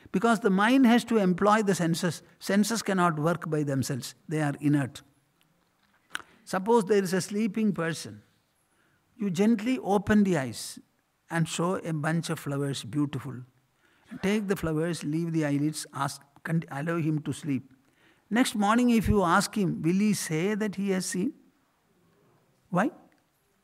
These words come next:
The eyes were open and the objects were held before it. Mind was not there. So the mind is what?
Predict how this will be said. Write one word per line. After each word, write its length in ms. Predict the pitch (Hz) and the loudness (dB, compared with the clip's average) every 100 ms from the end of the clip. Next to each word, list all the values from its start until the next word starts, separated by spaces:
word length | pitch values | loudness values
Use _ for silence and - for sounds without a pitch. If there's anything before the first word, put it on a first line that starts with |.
| _ _ _ _ _ | _ _ _ _ _
The 100 | 185 | 0
eyes 260 | 170 220 | 2 0
were 220 | 202 175 156 | 2 2 2
open 360 | 143 170 226 - _ _ _ - | 0 -2 -4 -6 _ _ _ -2
and 140 | 180 | 2
the 80 | 180 | 2
objects 440 | 165 180 170 202 | 2 0 -2 -4
were 220 | 175 170 160 | -4 -4 -4
held 340 | - 175 165 | -4 -6 -6
before 340 | 151 - 151 | -8 -6 -4
it. 80 | - - _ _ _ _ _ _ _ _ _ _ _ _ _ _ _ _ _ _ _ _ _ _ _ _ _ _ _ _ _ - | -6 -10 _ _ _ _ _ _ _ _ _ _ _ _ _ _ _ _ _ _ _ _ _ _ _ _ _ _ _ _ _ -2
Mind 360 | 165 196 202 | 2 2 2
was 220 | 175 - | 2 0
not 280 | - 156 147 | -2 -4 -6
there. 260 | 139 110 - _ _ _ _ _ _ _ - | -8 -10 -14 _ _ _ _ _ _ _ 0
So 180 | 226 | 4
the 120 | 226 208 | 6 6
mind 400 | 190 247 269 277 | 4 4 4 4
is 140 | - | 4
what? 320 | 214 240 285 | 2 0 -2